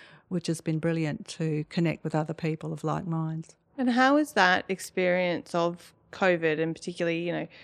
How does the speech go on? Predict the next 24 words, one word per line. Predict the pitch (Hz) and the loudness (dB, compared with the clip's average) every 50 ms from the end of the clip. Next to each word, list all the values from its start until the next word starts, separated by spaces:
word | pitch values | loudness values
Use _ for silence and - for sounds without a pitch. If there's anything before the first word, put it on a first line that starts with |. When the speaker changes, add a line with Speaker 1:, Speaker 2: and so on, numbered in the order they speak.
| - - - - - - _ _ - | -20 -20 -20 -20 -20 -20 _ _ -4
Speaker 2:
the | 190 | -4
fallout | - - - 190 190 185 185 185 175 170 170 170 - | -4 0 2 4 4 6 6 6 8 6 6 4 2
years? | - 170 151 147 156 160 170 175 175 | -2 -4 -2 -2 0 0 0 -2 -4
So | - - 180 | -4 -4 -2
we | 175 175 | -2 -2
talk | 175 - 175 175 175 | -2 -2 -4 -2 -2
about, | 175 175 160 151 139 - | -2 -4 -2 -2 -2 -2
you | 156 | -2
know, | 156 143 156 | -4 -4 -6
from | - - 175 160 | -8 -8 -10 -10
twenty | - - - 165 165 160 160 | -8 -8 -6 -6 -4 -4 -6
twenty-one, | - - 170 170 165 165 165 170 165 170 170 175 170 170 170 165 - - | -6 -8 -6 -4 -4 -2 -2 -2 0 0 -2 -2 -2 -4 -4 -6 -6 -6
sorry, | - - 156 147 165 | -4 -2 -2 -2 -2
twenty | - - 185 185 175 | -2 -4 -4 -4 -4
twenty | - - 180 180 175 | -4 -4 -4 -2 0
all | 175 175 180 | 0 0 0
the | 180 | 2
way | 175 170 170 | 2 0 0
through, | 165 - - 190 196 196 | -2 -2 0 2 2 2
you | 185 175 170 | 0 0 -2
know, | 165 156 139 - | -2 -2 -2 -2
even | - 175 170 170 170 165 | -2 -2 -2 -2 -4 -6
till | - - 165 | -6 -6 -4
now. | 165 170 175 175 156 160 - 180 | -2 -2 -2 -2 -2 -4 -6 -8